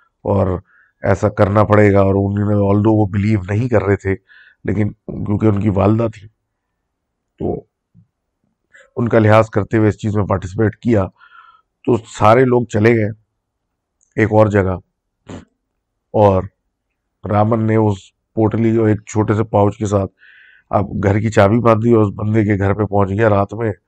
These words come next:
और बेल बजाता रहा जब तक वो बाहर नहीं आया। वो बाहर आया, वो बात नहीं करना चाह रहा, उनसे मिलना नहीं चाह रहा, लेकिन उसने ज़बरदस्ती उसके हाथ में ये चाबी दी और उसको बोला, "आप अपने पास न रखे, मैं जा रहा हूँ, मुझे काम है, <clears throat> इमरजेंसी है,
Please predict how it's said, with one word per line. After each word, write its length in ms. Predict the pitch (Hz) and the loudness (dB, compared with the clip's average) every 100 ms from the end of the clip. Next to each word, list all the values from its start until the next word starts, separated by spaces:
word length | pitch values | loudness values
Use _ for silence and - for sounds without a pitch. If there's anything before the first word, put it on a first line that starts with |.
| _ _ _ _ | _ _ _ _
और 160 | - 101 | -6 -4
बेल 240 | 92 104 | -2 0
बजाता 360 | 107 104 101 110 | 2 2 2 2
रहा 120 | 113 | 0
जब 120 | 104 | 0
तक 100 | 104 | -2
वो 180 | 107 107 | -2 -2
बाहर 300 | 95 92 92 | -2 -2 -2
नहीं 120 | 92 | -4
आया। 220 | 92 85 85 | -6 -8 -12
वो 180 | - 101 | -10 -6
बाहर 300 | 98 117 117 | 2 4 4
आया, 220 | 113 113 | 4 2
वो 120 | 113 | 0
बात 280 | 101 101 101 | 0 -2 -2
नहीं 140 | 107 | -6
करना 220 | 104 107 | -4 -4
चाह 180 | 101 104 | -2 -2
रहा, 120 | 104 | -2
उनसे 300 | 104 104 95 | -2 -4 -6
मिलना 260 | 104 107 113 | -4 -2 -2
नहीं 100 | 107 | -2
चाह 120 | 104 | -2
रहा, 100 | 104 | -2
लेकिन 300 | 107 104 110 117 _ - - _ | -2 -4 -8 -12 _ -20 -20 _
उसने 140 | - 110 | -4 2
ज़बरदस्ती 600 | 110 110 113 110 127 123 | 4 4 2 0 -2 -2
उसके 240 | 104 120 | -2 0
हाथ 160 | 101 98 | 0 0
में 120 | 110 110 | -2 -4
ये 60 | |
चाबी 480 | 104 98 98 107 107 | -2 -2 0 0 0
दी 240 | 98 110 | 0 0
और 100 | 113 | 0
उसको 220 | 98 95 101 | -2 -6 -4
बोला, 220 | 107 110 | -2 0
"आप 200 | 104 98 | -2 -2
अपने 220 | 92 101 | -8 -4
पास 180 | 101 92 | -6 -6
न 80 | 98 | -6
रखे, 480 | 98 - - 117 156 _ _ _ _ _ _ _ 98 | -6 -6 -6 -6 -6 _ _ _ _ _ _ _ -8
मैं 440 | 98 104 107 104 | -4 0 2 2
जा 180 | 107 107 | 2 0
रहा 80 | 123 | 0
हूँ, 100 | 139 | -2
मुझे 180 | 127 | -2
काम 360 | 117 101 117 127 | -4 -4 0 2
है, 120 | 151 - _ - | 0 -2 _ 2
<clears throat> 400 | 151 - 123 98 - - | 2 2 -2 -2 -8 -6
इमरजेंसी 580 | 101 95 92 104 104 123 | -4 -2 -2 -2 -2 0
है, 160 | 139 | 0